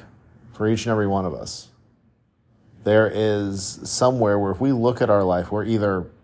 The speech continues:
not being true to ourselves and living the way that we would desire to live, or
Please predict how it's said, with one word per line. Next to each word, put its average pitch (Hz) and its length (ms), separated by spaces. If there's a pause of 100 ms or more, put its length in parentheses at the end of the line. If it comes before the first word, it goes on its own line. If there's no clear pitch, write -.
(520)
not 104 480 (360)
being 85 540 (1200)
true 110 220
to 101 80
ourselves 90 500
and 87 100
living 98 220
the 95 80
way 90 220
that 87 120
we 87 240 (500)
would 92 220
desire 92 460
to 98 140
live, 92 440 (1040)
or 110 600